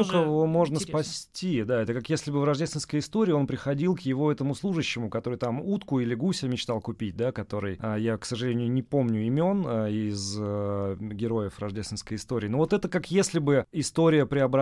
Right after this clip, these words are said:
Speaker 2: преображения, да, там такая происходила с второстепенным персонажем, и вдруг второстепенный персонаж к концу, э, истории понимал бы про себя, что он-то на самом деле и был всё это время главным, что он и был тем самым каким-то компасом, ориентиром, да, как,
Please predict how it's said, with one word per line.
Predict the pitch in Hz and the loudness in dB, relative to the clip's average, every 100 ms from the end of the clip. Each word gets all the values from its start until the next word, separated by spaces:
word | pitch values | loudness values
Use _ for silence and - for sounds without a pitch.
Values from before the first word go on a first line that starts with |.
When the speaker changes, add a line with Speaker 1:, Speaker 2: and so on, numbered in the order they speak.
| 131 | 2
Speaker 2:
преображения, | 131 185 185 160 117 98 92 | 2 4 4 4 4 2 0
да, | 107 131 | 0 2
там | 123 104 107 | 2 0 -2
такая | 107 123 | -2 -2
происходила | 127 117 127 120 151 151 135 117 107 | -2 -4 -2 -2 0 4 6 6 2
с | - 127 117 | 0 0 -2
второстепенным | 110 120 - 113 156 147 113 | -2 -6 -4 0 2 2 2
персонажем, | 127 - 123 143 175 151 107 | -2 -4 -2 0 0 2 0
и | 87 123 | 0 0
вдруг | 147 190 - | 4 4 4
второстепенный | 131 123 - - 143 131 | -2 -2 -4 0 2 2
персонаж | 123 - 131 156 180 | 0 -2 0 2 0
к | - | 0
концу, | 123 117 147 151 123 113 | -2 0 0 2 2 0
э, | - 123 120 117 113 | -2 0 2 2 0
истории | 117 196 214 180 | 0 0 2 2
понимал | 135 151 170 185 160 | 4 4 8 8 8
бы | 120 110 | 4 0
про | 104 | -4
себя, | - 120 156 | -6 0 2
что | 175 - | 2 0
он-то | 156 180 165 | 2 2 2
на | 127 | -2
самом | - 147 139 | -2 -2 -2
деле | 123 | -2
и | 113 | 0
был | 147 | 0
всё | 147 127 | 0 -2
это | 123 113 | -2 -2
время | 127 110 | -2 -2
главным, | 107 123 98 87 | 0 -2 -2 -8
что | - 127 | -4 2
он | 135 | 4
и | 135 | 4
был | 143 | 2
тем | 139 113 | 0 -2
самым | 120 131 120 | 0 0 0
каким-то | 104 98 117 104 104 104 101 | -2 -4 -4 -2 -2 -2 -2
компасом, | - 160 160 131 - 107 | 2 2 4 2 2 -2
ориентиром, | 98 101 95 - 143 135 120 95 | -2 -2 -4 -4 0 2 2 0
да, | 98 110 113 | -2 -2 -2
как, | 95 | -8